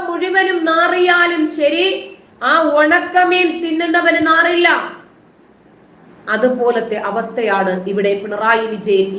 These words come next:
ഈ കേരളത്തിന് വരുത്തി വെച്ചിരിക്കുന്നത്. എനിക്ക് പ്രത്യേകിച്ച് ഏതെങ്കിലും രൂപത്തിൽ ഒരു രാഷ്ട്രീയമില്ല. മാതൃഭൂമി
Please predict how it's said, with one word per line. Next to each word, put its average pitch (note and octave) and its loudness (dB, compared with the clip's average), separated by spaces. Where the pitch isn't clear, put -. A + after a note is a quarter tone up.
ഈ A3 -4
കേരളത്തിന് G3+ -4
വരുത്തി F3+ -4
വെച്ചിരിക്കുന്നത്. - -16
എനിക്ക് G#3 -2
പ്രത്യേകിച്ച് C4 2
ഏതെങ്കിലും C#4 0
രൂപത്തിൽ B3 -4
ഒരു A3+ -2
രാഷ്ട്രീയമില്ല. A#3+ 0
മാതൃഭൂമി B3+ 0